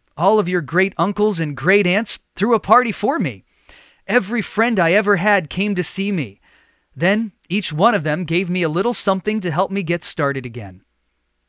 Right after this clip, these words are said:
"Now those are good friends, grandfather." "That's true, but the story doesn't end there.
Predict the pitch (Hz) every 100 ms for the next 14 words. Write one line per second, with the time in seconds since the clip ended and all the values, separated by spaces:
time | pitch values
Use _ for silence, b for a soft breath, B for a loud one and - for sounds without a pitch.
0 | _ - 165 180 190 269 220 175 175 -
1 | 208 147 107 - 123 120 - 117 117 156
2 | - _ _ _ B B B B B B
3 | 180 214 - - 240 180 160 147 _ -
4 | 196 - 185 - 269 226 180 185 185 185
5 | 190 180 196 214 104